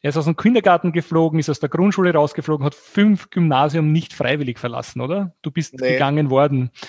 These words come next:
Speaker 2: Ja.
Speaker 1: <laughs> Er ist immer noch Angestellter und gleichzeitig Unternehmer. Er kommt aus beiden Welten. Du hast mir gesagt, du bist bei der Lufthansa angestellt, noch angestellt und hast aber eine eigene Firma, wo du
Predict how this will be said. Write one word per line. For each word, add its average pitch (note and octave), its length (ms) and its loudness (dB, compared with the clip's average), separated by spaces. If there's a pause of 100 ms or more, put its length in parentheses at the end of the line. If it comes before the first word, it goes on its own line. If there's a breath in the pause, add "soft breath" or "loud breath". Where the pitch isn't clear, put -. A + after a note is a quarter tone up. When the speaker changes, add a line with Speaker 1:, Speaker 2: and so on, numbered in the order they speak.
(200 loud breath)
Speaker 2:
Ja. B2 180 -2 (300)
Speaker 1:
<laughs> D#3 80 2 (560 loud breath)
Er C#3+ 160 4
ist E3 100 0 (100)
immer A3+ 240 6
noch G#3+ 240 2 (140)
Angestellter F#3 1120 0
und F#3+ 160 -2
gleichzeitig E3 680 -2
Unternehmer. D3 960 0 (160)
Er C3+ 140 -6 (420)
kommt F3 280 0
aus E3 140 -4
beiden D#3+ 340 -2
Welten. D3 340 -2
Du D3 80 -4
hast C#3+ 120 -6
mir D3+ 80 -2
gesagt, D3 360 -2
du D#3+ 60 -4
bist D3+ 160 -8
bei - 40 -8
der D3 120 -4
Lufthansa E3+ 580 0
angestellt, D#3+ 640 -2
noch C3+ 300 -4
angestellt D3+ 580 -4 (720 loud breath)
und D3 140 2
hast D#3+ 160 0
aber D3 80 4
eine C3+ 140 4
eigene C#3+ 260 2
Firma, F3 400 0
wo E3 140 0
du F#3 280 0